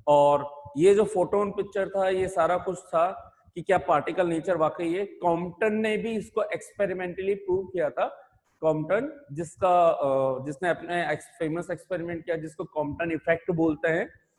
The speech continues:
नाइनटीन ट्वेंटी फ़ोर में, है ना, नाइनटीन ट्वेंटी थ्री या नाइनटीन ट्वेंटी फ़ोर के अंदर उसने अपना experiment perform किया, अ, जिसको Compton effect बोला गया। Basically क्या, एक्स रेज पर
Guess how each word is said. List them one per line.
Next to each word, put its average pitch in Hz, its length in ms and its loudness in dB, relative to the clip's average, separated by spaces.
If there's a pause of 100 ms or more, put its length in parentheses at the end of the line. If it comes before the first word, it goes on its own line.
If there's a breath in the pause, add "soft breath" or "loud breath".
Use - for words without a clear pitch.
(260)
नाइनटीन 151 500 4
ट्वेंटी 165 380 2
फ़ोर 165 440 2
में, 165 160 4 (520)
है 139 80 -4
ना, - 360 -12
नाइनटीन 143 260 0
ट्वेंटी 147 260 -2
थ्री 160 240 0
या 156 60 6
नाइनटीन 143 320 -2
ट्वेंटी 147 220 -4
फ़ोर 151 240 -2
के 151 140 -2
अंदर 143 280 0 (420 soft breath)
उसने 151 240 2
अपना 151 220 2
experiment 151 580 0
perform 160 400 0
किया, 156 220 4 (720)
अ, 127 320 8
जिसको 135 300 -2
Compton 147 460 2
effect 151 240 2
बोला 147 200 6
गया। 151 180 2
Basically 156 520 0
क्या, 180 160 2
एक्स - 380 -2
रेज 175 340 2
पर - 420 0